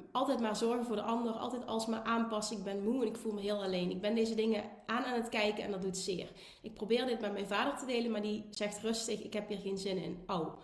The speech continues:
Hoe kan ik hier de verantwoordelijkheid in pakken? Hoe kan ik mijn pijn en eenzaamheid een plek geven? Hoe kan ik met deze mega onveilige hechting ooit mooie relaties opbouwen?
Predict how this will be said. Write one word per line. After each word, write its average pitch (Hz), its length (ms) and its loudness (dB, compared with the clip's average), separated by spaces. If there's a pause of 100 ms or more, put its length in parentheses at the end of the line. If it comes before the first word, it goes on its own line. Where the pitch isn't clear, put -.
(260)
Hoe 262 120 -2
kan 262 180 2
ik 240 120 -2
hier 226 100 0
de 208 80 -2
verantwoordelijkheid 196 640 -4
in 175 160 -6
pakken? - 260 -8
Hoe 247 200 4
kan 269 180 0
ik 226 100 -2
mijn 208 140 -2
pijn 240 200 0
en 220 80 2
eenzaamheid 220 460 2
een 190 100 -4
plek 196 240 -2
geven? 185 300 -4
Hoe 277 160 6
kan 285 160 2
ik 240 80 -2
met 220 100 0
deze 214 220 0
mega 233 300 2
onveilige 196 420 0
hechting 202 400 -2 (100)
ooit 254 260 0
mooie 214 220 2
relaties 196 500 -2
opbouwen? - 380 -6